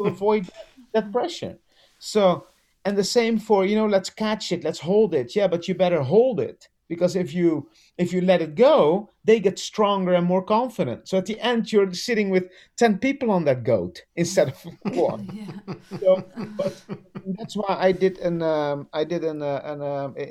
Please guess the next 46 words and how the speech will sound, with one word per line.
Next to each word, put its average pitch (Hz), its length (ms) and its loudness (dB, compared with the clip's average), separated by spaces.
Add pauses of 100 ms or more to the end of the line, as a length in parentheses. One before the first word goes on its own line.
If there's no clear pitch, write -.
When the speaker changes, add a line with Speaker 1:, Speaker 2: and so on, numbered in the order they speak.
Speaker 1:
it 147 40 -8
was 165 140 -6
called 165 300 -4
Cooperative 165 500 -4
Care 170 160 0
in 170 100 -4
Emergency, 156 840 -4
uh, 127 40 -2
Situations, 135 840 -8
where 147 280 -2 (300)
I 247 140 -2
talked 196 360 0
about, 156 340 0 (340)
you 185 100 -4
know 196 120 0
what, 254 400 2
emergency 214 420 -2
situation, 196 340 -4
it 185 80 -8
happens. 131 640 -6
Your, 180 160 2
your 185 180 0
dog 196 320 0
is 156 120 -4
not 175 180 -2
trained 190 320 -2
for 180 140 -6
something. 170 640 -4
It, 156 300 -2
it, - 180 -12
you 180 140 -4
know, 190 280 2 (600)
s-, - 220 -8
sorry, 170 360 4
but 170 180 0
now 175 180 2
I 160 80 2
have 160 360 -4
to, - 100 2
otherwise 156 380 2
it 131 120 -12
dies 139 420 0
or 135 80 -2
otherwise 147 480 2
something 151 400 -2
happens. 127 500 -8